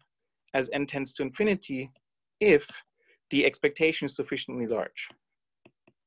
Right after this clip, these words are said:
So if this expectation is at least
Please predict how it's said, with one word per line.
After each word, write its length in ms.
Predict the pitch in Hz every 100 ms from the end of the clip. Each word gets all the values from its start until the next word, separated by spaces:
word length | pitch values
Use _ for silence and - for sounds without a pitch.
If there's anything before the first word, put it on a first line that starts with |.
| _ _ _ _ _ _ _ - _ _ _ _ _ _ _ _ _ -
So 80 | 139
if 80 | 127
this 140 | 131
expectation 640 | 120 - 123 127 123 - 123
is 120 | 117
at 120 | -
least 340 | 117 113 -